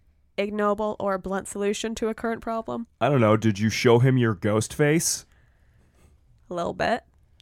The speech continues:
Speaker 2: Yeah, then I think you did.
Speaker 1: All right. One willpower will be recovered.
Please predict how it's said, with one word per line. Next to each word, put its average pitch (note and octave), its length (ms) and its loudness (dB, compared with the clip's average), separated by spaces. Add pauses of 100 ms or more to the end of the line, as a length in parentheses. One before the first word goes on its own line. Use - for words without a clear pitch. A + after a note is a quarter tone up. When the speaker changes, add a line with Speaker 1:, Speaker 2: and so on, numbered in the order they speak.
(360)
Speaker 2:
Yeah, G#2 440 4
then G#2 180 2
I G2+ 80 2
think G2+ 260 -2
you G2 80 0
did. - 240 -8 (320)
Speaker 1:
All - 80 -6
right. - 260 -8
One A3 280 -4
willpower G3+ 640 -2
will G3+ 300 2
be F#3+ 180 -4
recovered. F#3 520 -4